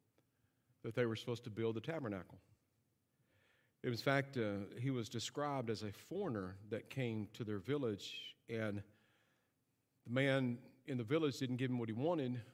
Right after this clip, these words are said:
so he not only killed him, but he hacked him up.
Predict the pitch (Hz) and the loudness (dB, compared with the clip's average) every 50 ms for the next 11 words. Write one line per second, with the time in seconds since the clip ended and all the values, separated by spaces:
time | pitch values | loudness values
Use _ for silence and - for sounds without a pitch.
0 | - _ _ - - - - 143 123 117 117 113 110 110 110 - - - - - | -20 _ _ -10 -8 -4 0 4 4 4 4 4 2 -2 -4 -10 -16 -20 -12 -6
1 | 117 127 131 131 123 120 113 110 104 - - - 160 170 170 135 113 107 107 107 | -2 0 2 2 2 2 0 0 -2 -4 0 2 2 2 2 2 0 0 0 0
2 | 113 113 113 113 - - - - - 190 208 196 - - - 117 110 120 127 - | -2 -4 -4 -6 -10 -16 -18 -18 -12 -12 -12 -12 -10 -6 -4 -2 -2 -2 -4 -4
3 | - | -8